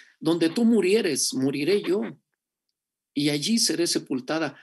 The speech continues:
Así me haga el Señor y aún me añada, que solo la muerte hará separación entre nosotros". Jesús también después dijo que, que lo que Dios une, no lo separe el hombre.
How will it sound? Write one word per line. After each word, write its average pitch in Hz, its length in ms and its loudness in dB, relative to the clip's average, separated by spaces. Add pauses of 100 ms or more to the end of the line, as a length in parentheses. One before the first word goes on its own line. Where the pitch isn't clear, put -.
(100)
Así 170 400 -2
me 190 160 0
haga 185 180 -6
el 143 80 -6
Señor 139 400 -2 (240)
y 139 140 -6
aún 175 260 0
me 165 80 2
añada, 156 560 -2 (420)
que 147 180 0
solo 208 600 2
la 185 120 -2
muerte 143 680 -10 (380)
hará 135 420 -6
separación - 880 -6 (560)
entre 120 280 -8
nosotros". - 680 -12 (1040)
Jesús - 480 -4
también 151 280 -2
después 143 360 -4
dijo 147 240 -4
que, 127 300 -6 (760)
que 139 100 -6
lo 120 160 -2
que 135 140 -2
Dios 156 340 2
une, 156 360 0
no 135 220 -2
lo 147 100 -2
separe 139 460 -6
el 135 120 -12
hombre. - 320 -20